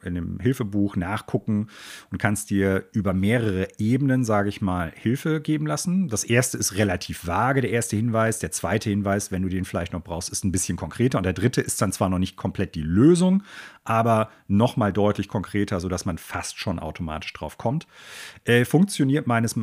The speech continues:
meines Erachtens nach ganz gut. Ob man dann jetzt, ich sag mal, im Prinzip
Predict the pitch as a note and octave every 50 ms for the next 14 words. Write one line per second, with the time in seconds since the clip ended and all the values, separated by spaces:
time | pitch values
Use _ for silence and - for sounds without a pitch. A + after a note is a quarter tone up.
0 | G#2+ - - G2+ G2+ G2+ - - G2 G2 - - - F#2+ E2 - - F2+ E2 -
1 | - A2+ B2+ D3+ F3 - - - - - - - - - _ _ _ _ _ _
2 | _ _ _ _ _ _ _ _ _ C#3 C#3 - - D#3+ D3 C#3+ C#3 C3 C3 B2+
3 | B2 - - - - G3 - - A#2 A#2+ A#2+ - C3 A#2 A2+ A2 A2 - - A2+
4 | G2+ - - - B2 A#2 A#2 A2 - G#2+